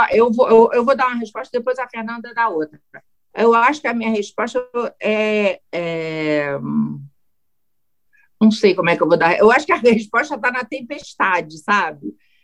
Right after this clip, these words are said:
Ali você tem duas falas belíssimas.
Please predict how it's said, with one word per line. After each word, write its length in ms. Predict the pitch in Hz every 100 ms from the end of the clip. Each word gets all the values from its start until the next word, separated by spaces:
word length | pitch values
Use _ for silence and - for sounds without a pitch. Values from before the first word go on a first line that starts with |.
| _ _
Ali 300 | - 180 202
você 240 | 233 226 214
tem 200 | 226 208
duas 280 | 220 247 -
falas 380 | 233 220 214
belíssimas. 920 | 208 208 233 208 208 208 - 170 151